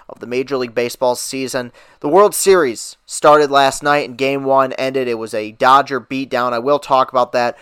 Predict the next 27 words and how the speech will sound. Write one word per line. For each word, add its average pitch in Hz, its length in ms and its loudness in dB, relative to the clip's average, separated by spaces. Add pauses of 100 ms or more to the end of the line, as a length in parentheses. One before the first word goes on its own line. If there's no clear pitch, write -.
(100)
for 147 240 0
a 135 40 2
majority 143 600 0
of 123 100 -4
the 123 80 -8
show, 123 280 -2
but 123 160 -6
first, 160 280 -2
I 147 60 0
got, 160 140 0
I 185 100 -4
got 202 140 2
an 127 140 -2
itch - 460 -8 (380)
that 127 200 2
I 120 120 -4
just 156 380 -4
need 127 220 -10
to - 60 -14
scratch - 800 -10 (380)
right 110 380 -4
now, 104 380 -8
and 123 180 -8
that's 135 220 -4
that 127 180 0
before 190 800 2
yesterday's 127 1120 -4